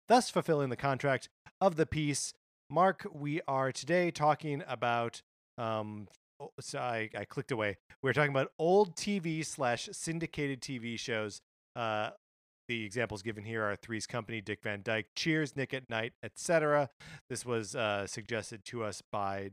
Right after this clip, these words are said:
Dominic for our four thirty-three episode. Um, Mark, how do you like them, uh, old T V shows?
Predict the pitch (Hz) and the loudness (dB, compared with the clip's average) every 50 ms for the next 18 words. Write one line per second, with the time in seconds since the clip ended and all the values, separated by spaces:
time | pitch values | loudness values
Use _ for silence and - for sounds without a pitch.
0 | - - 156 156 156 156 143 143 135 - - 123 113 104 95 - - 135 123 - | -4 0 2 2 2 2 2 0 0 -2 -2 -2 0 0 0 -2 -4 -4 -4 -4
1 | 113 104 104 - 151 170 170 160 - 147 - - 170 156 151 156 139 - _ _ | -6 -6 -6 -4 -2 2 2 2 2 0 -2 0 0 0 0 0 -4 -6 _ _
2 | _ _ _ _ _ - 143 139 143 139 143 170 196 - _ - 170 196 220 - | _ _ _ _ _ -6 -2 0 0 0 0 -4 -6 -8 _ 0 2 4 4 4
3 | - - 233 240 240 240 226 226 208 - - 220 208 196 190 190 196 190 196 196 | 4 2 0 0 0 0 2 2 2 2 2 2 2 2 2 2 4 4 6 6
4 | 196 196 - - 175 185 185 165 - - 185 156 170 196 170 - 117 - - - | 6 4 4 4 2 0 0 0 -2 -4 -2 -2 -2 -2 0 0 0 0 -2 -4
5 | - - | -12 -14